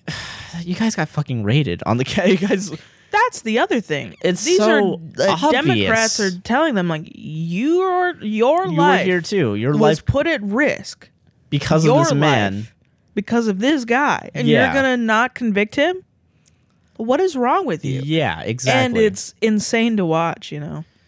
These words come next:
Speaker 1: So, Sarah,
Speaker 2: Mm-hmm.
Speaker 1: this is the end of our show.
Speaker 2: Yeah.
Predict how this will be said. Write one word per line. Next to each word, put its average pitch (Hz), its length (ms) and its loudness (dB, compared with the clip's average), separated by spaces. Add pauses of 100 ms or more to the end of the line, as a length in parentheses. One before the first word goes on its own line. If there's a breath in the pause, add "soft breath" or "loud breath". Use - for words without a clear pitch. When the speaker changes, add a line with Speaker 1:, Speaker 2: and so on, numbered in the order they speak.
(260 soft breath)
Speaker 1:
So, - 140 -6
Sarah, 117 480 0 (260)
Speaker 2:
Mm-hmm. 214 480 -4
Speaker 1:
this 160 160 -6
is 160 100 -6
the 156 180 0
end 151 120 -2
of 147 80 -2
our 147 120 0
show. 147 480 -6
Speaker 2:
Yeah. 180 320 -2